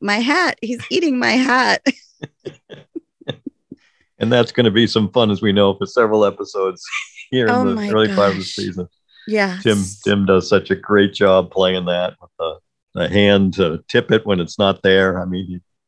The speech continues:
Speaker 2: it's gonna be a great running gag.
Speaker 1: S-, yeah, so much, so much joy. And <laughs> Waverly is just like, "Yeah, 'cause that's the takeaway
Speaker 2: <laughs> Oh, yeah.
Speaker 1: here. Move."
Speaker 2: <laughs>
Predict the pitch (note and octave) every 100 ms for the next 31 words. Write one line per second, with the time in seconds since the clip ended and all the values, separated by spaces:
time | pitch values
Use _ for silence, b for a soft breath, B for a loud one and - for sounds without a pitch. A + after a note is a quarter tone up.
0 | _ _ - G#2+ G2 F2+ E2+ G2+ F#2 F2+
1 | F2 F2 D#2+ D2 D2+ _ _ - - A3+
2 | G#3+ F3+ G#3 - A#3 A3+ A3+ G#3 G3+ -
3 | - - - A3 G#3+ - - G#3 F#3+ F3
4 | E3 E3 F#3+ A#3 - G3+ G3+ F#3+ F#3 G3
5 | G3 - - - D#4+ C4 - D#4+ B4 C5
6 | - - - - G4 F4 D#4 D4 C#4 -
7 | - C4 A#3+ A#3+ D#4+ D5 D5 C5+ E4 C#4+
8 | G#3+ G#3+ G3+ - - - F3 D#4+ - -